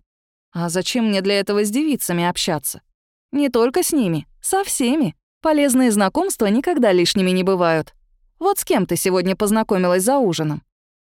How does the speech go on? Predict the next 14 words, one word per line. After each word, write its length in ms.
Алена 380
бесцеремонно 720
улеглась 440
на 120
скамью 460
у 80
печки, 580
которая 420
оказалась 500
достаточно 720
широкой, 580
но 200
чуть 280
коротковатой. 920